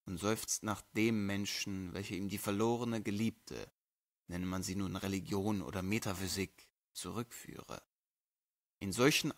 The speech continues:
Augenblicken wird sein intellektueller Charakter auf die Probe gestellt. Mit dem Leben spielen.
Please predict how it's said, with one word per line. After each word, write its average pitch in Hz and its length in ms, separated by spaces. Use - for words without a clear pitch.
Augenblicken 92 960
wird 90 160
sein 95 140
intellektueller 110 760
Charakter 95 800
auf - 160
die - 120
Probe - 480
gestellt. 50 640
Mit 98 180
dem 95 160
Leben 98 480
spielen. - 760